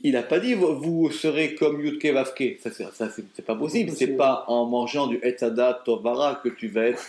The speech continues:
Speaker 1: comme, euh, Elohim. C'est simplement que, euh,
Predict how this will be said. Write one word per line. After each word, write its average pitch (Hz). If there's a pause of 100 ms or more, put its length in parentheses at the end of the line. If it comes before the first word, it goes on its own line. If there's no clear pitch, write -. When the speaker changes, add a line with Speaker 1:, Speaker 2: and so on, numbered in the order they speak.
Speaker 1:
comme, 117
euh, 110
Elohim. 110 (520)
C'est 120
simplement 127
que, 233 (580)
euh, 123